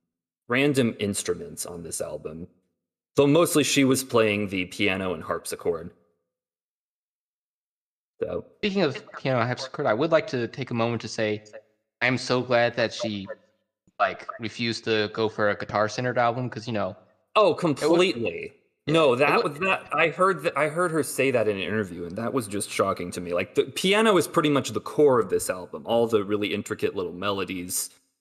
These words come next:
Speaker 1: that,
Speaker 2: Yeah.
Speaker 1: uh, like, anchor most of the songs. Like, it would be completely different, and it wouldn't have the same energy at all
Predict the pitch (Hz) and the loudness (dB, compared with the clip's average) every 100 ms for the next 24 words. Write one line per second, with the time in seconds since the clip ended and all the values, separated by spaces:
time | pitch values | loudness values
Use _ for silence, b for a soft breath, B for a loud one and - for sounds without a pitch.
0 | - 113 107 110 113 - 95 95 - 101 | -4 2 2 2 -6 -4 -2 -2 0 0
1 | - 120 120 120 107 104 - 92 87 117 | 2 0 2 4 6 4 4 -2 2 4
2 | 95 90 95 92 92 120 135 120 127 127 | 4 2 0 0 2 2 2 2 -2 0
3 | 127 - 139 147 123 107 107 - 90 80 | -2 2 0 2 2 6 4 4 -2 -2
4 | 85 78 104 110 101 98 87 92 104 92 | -4 -2 0 0 0 -4 -4 -4 -2 -2
5 | 90 87 92 98 92 90 85 90 82 | -4 -4 -4 -4 -4 -6 -4 -6 -8